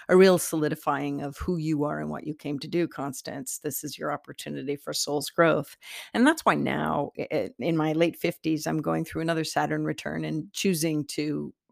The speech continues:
take my work out to another level. I have so many students. I'm so grateful for my students and clients that have come forward and said, "Please teach. I can't always come to you.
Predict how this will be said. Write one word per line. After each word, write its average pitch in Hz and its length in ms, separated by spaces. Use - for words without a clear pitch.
take 175 220
my 156 100
work 143 300
out 143 120
to - 140
another 147 320
level. 151 280
I 151 40
have - 180
so - 220
many 147 160
students. 147 540
I'm - 100
so - 160
grateful - 420
for - 220
my 151 160
students 147 460
and - 100
clients - 420
that - 80
have - 140
come - 160
forward - 380
and 156 120
said, 156 220
"Please 185 560
teach. 185 340
I 143 60
can't - 320
always 156 260
come 151 260
to 156 120
you. 156 320